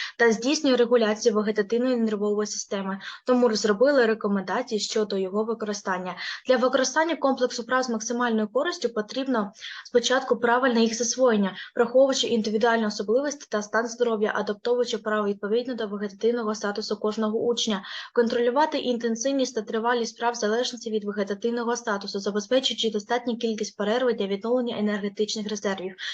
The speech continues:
Вправи повинні бути регулярні, нетривалі, обирати саме ті, які приносять задоволення.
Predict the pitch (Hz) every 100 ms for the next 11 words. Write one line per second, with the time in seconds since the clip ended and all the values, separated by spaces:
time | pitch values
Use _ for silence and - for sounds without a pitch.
0 | - - 269 302 302 240 254 254 226 254
1 | 247 247 254 240 175 170 175 - - -
2 | 226 226 262 233 214 - 202 220 240 233
3 | 220 220 214 214 311 254 233 220 240 247
4 | 240 220 226 233 202 190